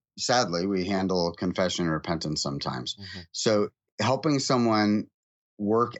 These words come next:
Speaker 1: out a particular plan to confront that sin in their life or to confront that issue, whatever it might be. And again, this is thinking through sin in us, at us, around us. How do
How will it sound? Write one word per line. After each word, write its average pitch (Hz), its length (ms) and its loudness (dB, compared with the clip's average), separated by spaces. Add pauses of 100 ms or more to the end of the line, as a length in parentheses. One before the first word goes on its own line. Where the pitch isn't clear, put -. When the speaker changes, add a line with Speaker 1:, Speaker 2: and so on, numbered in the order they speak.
Speaker 1:
out 87 480 2
a 90 60 0
particular 104 760 0
plan 73 640 -2 (100)
to 104 80 -2
confront 90 600 0
that 80 280 2
sin 73 580 0 (600)
in 95 140 2
their 87 160 4
life 78 400 2
or 82 100 0
to 80 80 0
confront 82 480 -2
that 78 260 2
issue, 90 520 2 (300)
whatever 98 480 2
it 95 100 0
might 87 320 0
be. 85 560 2
And 87 160 0
again, 87 320 4
this 82 180 0
is 85 120 -2
thinking 87 380 0
through 82 260 0
sin 85 260 0
in 101 140 4
us, 95 360 0 (100)
at 90 200 4
us, 87 300 0
around 90 420 2
us. 76 360 0 (440)
How 110 340 4
do 107 220 2